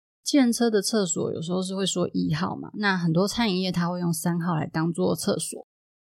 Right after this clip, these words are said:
如果你身为客人，一定也不想听到就是店员他在你的面前说他要去上厕所，或者是他要去打扫厕所，或是他刚从厕所回来，然后要准备你的餐点，听起来就会开始担心他到底有没有洗手，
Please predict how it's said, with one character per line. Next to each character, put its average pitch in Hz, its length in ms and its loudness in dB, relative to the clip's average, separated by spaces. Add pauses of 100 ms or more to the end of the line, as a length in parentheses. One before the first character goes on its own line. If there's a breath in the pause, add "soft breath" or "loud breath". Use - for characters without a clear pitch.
如 247 100 4
果 285 100 8
你 196 100 8
身 220 260 4
为 180 120 4
客 190 280 4
人， - 260 0
一 190 60 0
定 262 160 8
也 214 100 8
不 - 140 -2
想 220 200 2
听 185 220 2
到 185 220 4
就 180 80 -4
是 180 640 0
店 202 180 8
员 151 240 2
他 170 180 -2
在 185 140 2
你 143 80 0
的 - 60 -4
面 185 200 4
前 156 160 2
说 160 160 0
他 156 140 2
要 160 60 2
去 156 80 -2
上 160 260 0
厕 170 220 -2
所， - 280 -8 (140)
或 196 140 4
者 185 40 6
是 180 120 4
他 180 160 6
要 180 60 4
去 180 100 0
打 160 200 -2
扫 - 200 -2
厕 - 260 -2
所， - 260 -10
或 262 80 4
是 254 80 4
他 240 140 4
刚 208 180 4
从 185 160 4
厕 202 160 4
所 170 160 -4
回 - 160 -4
来， - 200 -8
然 160 100 0
后 180 140 2
要 196 100 6
准 175 220 0
备 - 100 2
你 147 80 0
的 139 140 -6
餐 160 320 -2
点， 170 180 -4 (300)
听 277 160 6
起 254 80 4
来 175 100 4
就 190 100 4
会 220 80 8
开 214 160 0
始 208 140 -2
担 180 240 2
心 180 240 2
他 175 140 0
到 214 120 2
底 - 280 -2
有 156 80 -2
没 165 100 2
有 196 80 4
洗 147 240 2
手， - 180 0